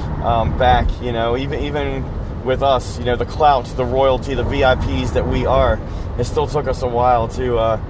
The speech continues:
get back. And, that, and, and the driver that we had in our express limousine shuttle service, uh, actually ended up taking us in the wrong direction. Uh, I think he was trying to kidnap us for his own personal gain,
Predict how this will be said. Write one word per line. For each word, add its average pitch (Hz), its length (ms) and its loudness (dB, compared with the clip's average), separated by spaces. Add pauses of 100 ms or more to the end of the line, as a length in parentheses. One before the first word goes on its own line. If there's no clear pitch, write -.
(260)
get 135 160 4
back. 127 260 4
And, 127 140 -2
that, 123 200 0
and, 123 160 0
and 120 140 0
the 117 60 0
driver 135 540 4
that 117 160 2
we 123 160 0
had 113 360 2
in 117 140 0
our 113 160 0
express 139 560 0
limousine 131 500 -2
shuttle 127 340 0
service, 147 600 0 (320)
uh, 120 280 4
actually 131 380 0
ended 123 180 0
up 120 120 0
taking 131 260 0
us 127 160 -2
in 117 60 -4
the 117 80 -2
wrong 131 240 2
direction. 123 480 0 (400)
Uh, - 60 0
I 120 160 6
think 143 180 -2
he 135 80 -4
was 131 100 -2
trying 131 220 0
to - 80 -6
kidnap 147 420 4
us 156 180 4
for 135 160 2
his 131 140 2
own 127 160 2
personal 131 400 2
gain, 127 320 2